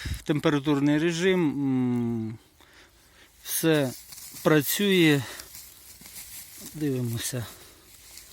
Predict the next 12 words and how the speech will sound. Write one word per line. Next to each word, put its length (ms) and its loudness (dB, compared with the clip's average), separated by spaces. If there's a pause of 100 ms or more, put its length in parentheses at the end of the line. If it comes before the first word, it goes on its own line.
(1300)
От, 280 -2
яка 240 0
волога 380 2
земля. 480 -2 (1800)
Будь-який 800 -2
ґрунт, 540 -2 (720)
чи 180 -4
він 160 2
піщаний, 680 0
чи 200 -6
який, 560 -2 (260)
мокро. 420 -10